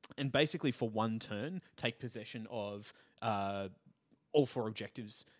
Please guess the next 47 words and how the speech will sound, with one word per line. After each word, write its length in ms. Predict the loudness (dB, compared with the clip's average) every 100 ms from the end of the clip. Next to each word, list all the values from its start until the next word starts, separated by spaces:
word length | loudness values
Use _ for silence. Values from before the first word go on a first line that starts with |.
| _
even 260 | 2 4 2
though 140 | 2
I 60 | 0
was 160 | -2 -4
guaranteed 640 | 0 0 0 -4 -6 -6 -6
to 100 | -4
lose 400 | -2 -2 -4 -8
two 200 | -4 -2
of 80 | -2
those 180 | -4 -2
very 180 | -4 -4
quickly. 500 | -4 -4 -6 -10 -12 _ _ -6
That 100 | 0
gave 200 | 0 0
me 100 | -2
enough 200 | -2 -2
of 100 | -2
a 40 |
lead 460 | -4 -2 -2 -2 -2
that 160 | -2
he 80 | 0
wasn't 320 | -2 -4 -4
able 200 | -6 -8
to 120 | -8 -8
kind 220 | -6 -8
of 100 | -8
catch 280 | -10 -6 -6
up 160 | -6
over 180 | -6 -6
the 80 | -6
remaining 420 | -6 -6 -8 -8
turns. 560 | -10 -10 -10 -10 -10 -10 -12 -20 -20 -18 -8
Um, 500 | -4 -2 -4 -6 -6
so, 140 | -4
you 180 | -2 -4
know, 80 | -8
like, 180 | -12 -12
the 60 |
turtle 480 | -10 -4 -2 -2 -2
and 160 | -2 -2
the 220 | -2 -2 0
eels 260 | 0 0
and 120 | -4 -6
things, 460 | -6 -6 -6 -8 -10 _ -8
uh, 200 | -8 -8 -16 _
cleaned 300 | -2 -2 0
off 120 | -4